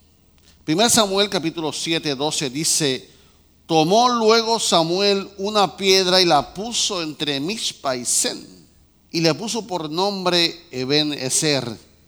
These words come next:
diciendo: Hasta aquí nos ayudó Jehová". Tomó luego Samuel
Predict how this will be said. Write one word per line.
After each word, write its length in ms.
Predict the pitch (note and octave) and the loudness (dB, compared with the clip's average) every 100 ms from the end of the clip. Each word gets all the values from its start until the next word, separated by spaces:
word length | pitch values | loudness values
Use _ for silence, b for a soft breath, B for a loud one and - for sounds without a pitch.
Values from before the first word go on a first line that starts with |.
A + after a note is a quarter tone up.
| _ - | _ -6
diciendo: 720 | B2+ - F3 C3 G#2 G2+ - _ _ b b b b b | -2 2 2 0 -4 -12 -16 _ _ b b b b b
Hasta 320 | A2 - A2+ | -8 -4 -4
aquí 560 | A2 E3+ D#3+ B2+ - _ _ _ | -4 -4 -4 -6 -12 _ _ _
nos 280 | G#2+ A2+ - | -14 -12 -12
ayudó 680 | G#2+ G#2 G#2+ G#2+ A#2 A2+ - _ _ _ _ _ | -14 -14 -12 -8 -6 -8 -14 _ _ _ _ _
Jehová". 560 | - A#2+ F2 D2 - _ _ _ _ _ | -12 -10 -10 -14 -20 _ _ _ _ _
Tomó 240 | F#3+ A#3 B3+ | 2 4 4
luego 260 | A#3+ A3+ | 4 2
Samuel 720 | F#3+ F3 F3 F#3+ G3+ G#3 - | 2 0 2 2 2 0 -6